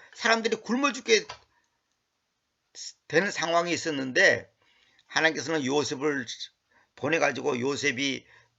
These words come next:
총리가 돼가지고, 어? 뭐랄까, 곡식을 많이 저장하는 그런 준비를 잘 했더니 아이 요셉의 형제들이 아, 예고배는 그래도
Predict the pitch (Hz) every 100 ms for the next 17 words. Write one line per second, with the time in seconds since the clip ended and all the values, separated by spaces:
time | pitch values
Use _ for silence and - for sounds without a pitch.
0 | _ _ _ _ _ - 165 147 143 139
1 | 139 156 143 120 131 135 117 _ _ _
2 | _ _ - 135 214 - _ _ _ _
3 | _ _ _ _ _ _ - _ _ _
4 | _ _ _ _ _ - 120 131 131 123
5 | 117 139 143 156 151 113 117 160 156 -
6 | 131 131 135 135 135 110 - _ _ -
7 | 151 139 113 - _ _ _ _ _ _
8 | _ _ _ _ _ - 139 151 147 139
9 | 120 135 113 139 156 127 127 143 107 -
10 | _ _ _ _ _ - 190 214 165 120
11 | _ _ _ _ - 139 170 170 175 175
12 | 180 156 165 127 - _ - 160 120 123
13 | 156 170 165 165 151 160 - -